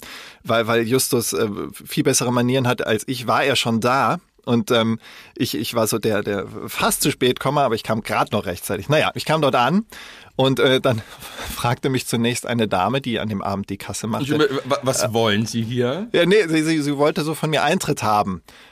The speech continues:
Speaker 1: <laughs> Und dann sagte ich so, ich hasse es, so einen auf, ich bin hier wichtig zu machen, aber ich sagte halt möglichst neutral,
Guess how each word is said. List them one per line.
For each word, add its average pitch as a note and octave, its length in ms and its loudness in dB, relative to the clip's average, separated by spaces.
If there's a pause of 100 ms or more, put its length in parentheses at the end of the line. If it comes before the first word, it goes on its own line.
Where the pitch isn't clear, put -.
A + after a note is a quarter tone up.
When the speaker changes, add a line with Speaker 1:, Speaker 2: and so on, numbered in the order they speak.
(120)
Speaker 1:
<laughs> - 320 -6
Und D3 260 0
dann E3+ 240 -6 (300)
sagte C3 240 2
ich C3+ 120 2
so, C#3 160 4 (280)
ich - 180 0
hasse D#3 320 4
es, B2 160 2
so C#3+ 120 2
einen B2+ 260 0
auf, A#2 240 2
ich - 160 -6
bin D3 160 2
hier B2+ 180 4
wichtig B2 400 0
zu B2+ 140 -2
machen, A#2 240 2
aber A#2 180 2
ich G#2+ 140 0
sagte C#3+ 300 0
halt C#3 200 -2
möglichst C#3+ 420 2
neutral, B2+ 300 -2